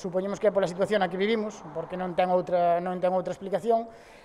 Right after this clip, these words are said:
e ahora mismo está tirando moito o tema do, do quilómetro cero, do que xa viñamos, eh, vendo meses atrás. En coche novo está a cousa moi, moi floxa, o sea, moi parada, eh, o, bueno, que facíamos hincapié meses atrás, non? O tema da pandemia, o medo que,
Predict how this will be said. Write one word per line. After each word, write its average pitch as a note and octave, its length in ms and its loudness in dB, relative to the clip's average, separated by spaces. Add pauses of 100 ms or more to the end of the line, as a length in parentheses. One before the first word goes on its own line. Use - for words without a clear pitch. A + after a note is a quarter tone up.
e G#3 160 8
ahora G3 160 8
mismo G3+ 240 0
está G#3+ 80 2
tirando G3+ 320 2
moito G3 240 2
o G3 80 -4
tema F#3+ 160 2
do, D#3+ 560 -2
do E3+ 80 -8
quilómetro F3 480 -4
cero, G3+ 240 2
do F3 80 -6
que E3+ 80 -10
xa F#3+ 80 2
viñamos, F3+ 480 -6
eh, E3+ 1040 2
vendo F3+ 320 2
meses E3+ 320 0
atrás. D#3 400 -2 (1120)
En F3+ 120 -2
coche G#3+ 180 8
novo B3 180 8
está A#3 200 10
a - 20 2
cousa A3+ 240 8
moi, A3+ 400 4
moi A3 240 4
floxa, A3+ 380 4
o E3 40 -6
sea, F#3 120 0
moi F#3+ 180 2
parada, G#3+ 460 8
eh, F3+ 320 4
o, F3+ 100 0
bueno, A3 240 -2
que D3+ 80 -12
facíamos F#3 320 -2
hincapié F#3 320 6
meses F3+ 220 0
atrás, G3 320 8
non? D4 100 2
O G#3 80 0
tema F3 220 2
da E3+ 100 4
pandemia, A#3 840 8
o F#3 80 4
medo F3+ 260 4
que, F3+ 460 -2